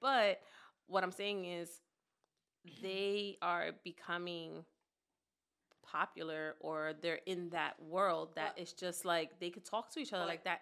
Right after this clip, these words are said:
Speaker 1: and there's no
Speaker 2: for the most part,
Speaker 1: Mm.
Speaker 2: I think this generation is becoming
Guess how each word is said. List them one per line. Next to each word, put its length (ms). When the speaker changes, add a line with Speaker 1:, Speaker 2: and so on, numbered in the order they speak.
Speaker 1:
and 160
there's 220
no 560
Speaker 2:
for 160
the 100
most 400
part, 260
Speaker 1:
Mm. 220
Speaker 2:
I 60
think 260
this 140
generation 600
is 180
becoming 640